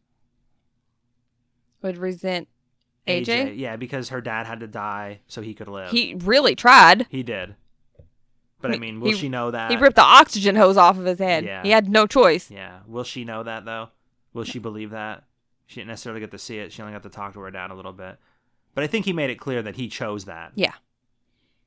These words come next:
Speaker 2: And maybe it won't even come up. Like, "Hey, that was supposed to be me," and, uh,
Speaker 1: How did they get a camera on him
Speaker 2: Yeah, I don't know.
Speaker 1: to her?
Speaker 2: That's movie magic.
Speaker 1: Okay.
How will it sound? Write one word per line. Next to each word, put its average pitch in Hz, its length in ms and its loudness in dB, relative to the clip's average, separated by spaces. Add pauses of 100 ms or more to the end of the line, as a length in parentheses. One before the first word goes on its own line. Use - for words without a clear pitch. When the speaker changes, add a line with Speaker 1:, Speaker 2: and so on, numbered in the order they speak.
(1300)
Speaker 2:
And 123 120 -8
maybe 120 220 -4
it 120 80 -8
won't 117 180 -8
even 110 160 -12
come 104 200 -14
up. 98 180 -10
Like, 92 180 -14
"Hey, 123 200 -8
that 120 100 -8
was 131 80 -12
supposed 127 240 -10
to 110 60 -20
be 107 100 -14
me," 117 300 -12
and, 104 260 -12
uh, 98 640 -12 (380)
Speaker 1:
How - 180 -2
did 330 140 -8
they 262 120 0
get 220 160 0
a 190 80 -2
camera 180 500 -4
on 160 240 -6
him 160 400 -10 (440)
Speaker 2:
Yeah, 160 100 -16
I 190 40 -14
don't 202 120 -16
know. 190 120 -16
Speaker 1:
to 175 140 -4
her? 165 380 -8 (960)
Speaker 2:
That's - 380 -20 (280)
movie 113 260 -14
magic. 92 360 -18 (320)
Speaker 1:
Okay. 180 400 -8